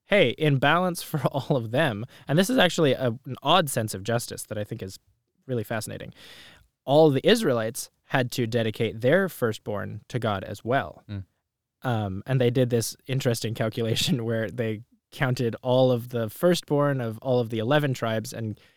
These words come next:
Speaker 1: it somehow equally counted as the entire male population of Levi. And so that's why they are the priests,
Speaker 2: Mm-hmm.
Speaker 1: is that they are all dedicated to God
Speaker 2: Yeah.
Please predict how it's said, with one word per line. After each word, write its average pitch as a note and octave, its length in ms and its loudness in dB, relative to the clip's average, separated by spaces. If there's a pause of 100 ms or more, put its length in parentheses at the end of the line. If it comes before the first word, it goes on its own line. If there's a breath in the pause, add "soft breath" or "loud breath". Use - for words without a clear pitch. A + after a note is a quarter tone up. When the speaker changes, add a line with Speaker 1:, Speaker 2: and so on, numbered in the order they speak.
(320 soft breath)
Speaker 1:
it B2 180 0
somehow A#2+ 400 0
equally A2+ 380 -4
counted G#2+ 580 -6 (280)
as G#2+ 340 -6 (560)
the A#2+ 140 -4
entire D#3 340 4
male A#2 240 0
population G#2 800 -4
of G#2 380 -6 (120)
Levi. G#2 300 -10 (560 soft breath)
And B2 100 -6
so G#2+ 120 0
that's B2 260 0
why G2+ 200 2
they G2+ 200 -4
are F2 100 -6
the G2 100 -12
priests, - 560 -10
Speaker 2:
Mm-hmm. G2 200 -8 (120)
Speaker 1:
is G#2+ 100 -8
that G2+ 160 -4
they A2+ 140 0
are G#2 180 -2
all A#2+ 220 2
dedicated - 500 -10
to - 80 -14
God - 300 -12 (260)
Speaker 2:
Yeah. G2+ 160 -12